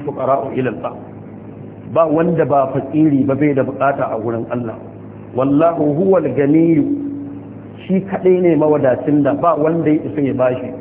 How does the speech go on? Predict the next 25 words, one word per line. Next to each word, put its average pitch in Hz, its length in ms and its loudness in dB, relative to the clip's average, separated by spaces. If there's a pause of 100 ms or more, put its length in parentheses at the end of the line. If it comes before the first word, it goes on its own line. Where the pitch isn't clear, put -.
(340)
Duk 175 220 0
kuma 190 160 4 (100)
wanda 185 220 2
ka 151 100 0
gani 151 260 4
da 135 100 2
wani 135 140 2
abu, 147 200 -2
shi 123 200 -10
ya - 80 -10
bashi. 120 300 -6 (1040)
Shi 202 160 2
kaɗai 202 400 2
ne 202 220 4
mai 151 180 4
jin 165 240 2
da 151 80 4
ba 165 160 2
wanda 165 240 2
ke 151 240 0
jiyar 151 240 2
da 160 140 0 (100)
shi 147 100 0
wani 143 200 4
abu. 143 260 -4